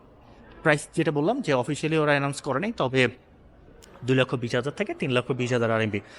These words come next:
অর্থাৎ আপনার বত্রিশ, পঁয়ত্রিশ লক্ষ থেকে ধরেন যে পঁয়ত্রিশ লাখ থেকে পঁয়তাল্লিশ বা পঞ্চাশ লাখ। বাংলাদেশে গেলে ওই বিওয়াইডি সিলের যে গাড়িটা গেছে, ওটা যদি এক কোটি টাকা চায়, তাহলে এটাও এক কোটি টাকা চাওয়ার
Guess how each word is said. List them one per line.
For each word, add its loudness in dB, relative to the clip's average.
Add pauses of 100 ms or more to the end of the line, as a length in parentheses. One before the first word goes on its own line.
(200)
অর্থাৎ 2 (280)
আপনার 0 (480)
বত্রিশ, 0
পঁয়ত্রিশ -2
লক্ষ -2
থেকে -2
ধরেন -2
যে 0
পঁয়ত্রিশ 0
লাখ -2
থেকে -4
পঁয়তাল্লিশ -4
বা -4
পঞ্চাশ -2
লাখ। 2
বাংলাদেশে 2
গেলে 2 (380)
ওই 0
বিওয়াইডি 2
সিলের -2
যে 0
গাড়িটা 2
গেছে, -2
ওটা 0
যদি -2
এক 0
কোটি -2
টাকা 0
চায়, 0
তাহলে 2
এটাও 2
এক -2
কোটি -4
টাকা -2
চাওয়ার 0